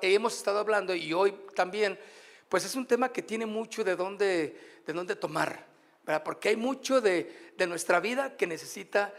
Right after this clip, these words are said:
ser transformado por la palabra, es, eh, eh, estando bajo el orden de Dios. El tema es el llamado de Dios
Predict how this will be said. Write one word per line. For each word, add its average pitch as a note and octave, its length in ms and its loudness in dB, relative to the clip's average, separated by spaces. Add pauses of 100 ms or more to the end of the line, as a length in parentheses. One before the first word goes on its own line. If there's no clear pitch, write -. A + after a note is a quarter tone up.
ser F3+ 380 -4 (260)
transformado E3 920 0 (320)
por D3+ 160 0
la D3 160 -2
palabra, C#3+ 460 -2 (460)
es, G#3 480 4 (320)
eh, D#3 560 -2
eh, D#3+ 260 -2
estando A#3 560 6
bajo F3 260 4
el E3+ 80 8
orden E3+ 260 6
de D#3+ 80 2
Dios. D3 220 -4
El E3+ 120 0
tema A#3+ 360 8
es B3 260 2 (220)
el F3+ 160 4
llamado G#3 400 6
de G#3 120 8
Dios G#3+ 500 4